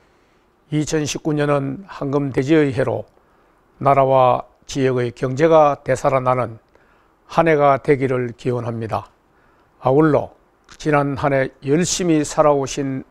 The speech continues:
우리 김천 시민 여러분들께서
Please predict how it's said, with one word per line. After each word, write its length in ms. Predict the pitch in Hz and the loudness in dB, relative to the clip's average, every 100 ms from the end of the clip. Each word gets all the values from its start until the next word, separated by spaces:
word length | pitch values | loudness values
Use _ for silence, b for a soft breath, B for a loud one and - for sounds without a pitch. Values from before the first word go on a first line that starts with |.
| - | -8
우리 240 | 135 135 | -4 -4
김천 440 | 120 135 120 139 127 | -6 -10 -8 -8 -8
시민 520 | - 170 180 175 165 - | -4 0 2 2 -2 0
여러분들께서 880 | 156 180 151 131 120 - 117 - | 4 4 2 -4 -6 -6 -8 -10